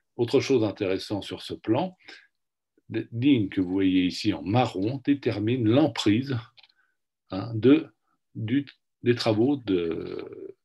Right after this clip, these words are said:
de l'agence Duchesne. Il ne va pas du tout intervenir sur le reste, mais vous voyez ici qu'il va tracer une autre allée courbe,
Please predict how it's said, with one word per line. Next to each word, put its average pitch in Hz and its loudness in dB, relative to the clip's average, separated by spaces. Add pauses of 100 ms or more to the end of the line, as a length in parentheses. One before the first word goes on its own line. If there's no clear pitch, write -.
(460)
de 110 2
l'agence 104 0
Duchesne. 90 -6 (560)
Il 120 0
ne 113 4
va 95 0
pas 110 0
du 95 -2
tout - -12
intervenir 98 -4
sur - -6
le 92 -2
reste, 87 -6
mais 147 8
vous 156 6
voyez 127 6
ici 117 -2
qu'il 147 -2
va 151 0
tracer - 2
une 131 6
autre 185 0
allée 117 4
courbe, 127 -6